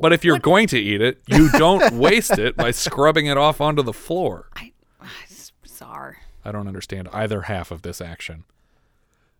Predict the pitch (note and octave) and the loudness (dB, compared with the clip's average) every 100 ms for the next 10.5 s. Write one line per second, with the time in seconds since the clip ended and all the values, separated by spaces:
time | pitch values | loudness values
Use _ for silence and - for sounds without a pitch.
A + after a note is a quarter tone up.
0 | - D3+ F#3 F3 F3 F#3 - F3 F3 F3+ | -4 2 4 4 4 0 -2 -4 0 2
1 | E3 - C3 - E3+ E3 C3 B2+ - C#3 | 2 0 -6 -2 -2 0 0 0 -2 0
2 | C#3+ D#3 C3+ A#2+ - - C3 C3 B2+ - | 0 0 -2 -4 -4 -2 -2 -2 -4 -10
3 | - _ - C3+ C#3+ C3 B2+ C#3 C#3 G#2+ | -20 _ -2 -2 0 -2 0 0 0 -2
4 | - B2 G#2+ F#2+ - C3 A2 - - _ | -4 -4 -4 -8 -4 -2 -2 -8 -16 _
5 | _ - C#3 F3+ E3 D3 D3 - D3+ C3+ | _ -6 -2 2 2 2 -2 -4 -6 -4
6 | D#3 D#3+ C#3 A#2+ D#3 C#3 B2+ A2 G#2 A#2 | -2 0 -2 -2 -4 -4 -6 -8 -8 -4
7 | B2 - G#2+ - B2 B2 G#2 F#2+ G#2+ G#2+ | -4 -4 -10 -6 -4 -4 -8 -8 -8 -8
8 | A2 F#2+ - A#2 G2 F#2+ - A#2 - D3+ | -8 -8 -8 -8 -10 -12 -8 -6 -2 -2
9 | F#2 G2+ G#2 F2+ F#2+ G2 F#2 F#2 F2 F2 | -2 -2 -2 -2 -6 -6 -6 -8 -8 -12
10 | D#2+ F#2 E2+ - | -12 -12 -10 -8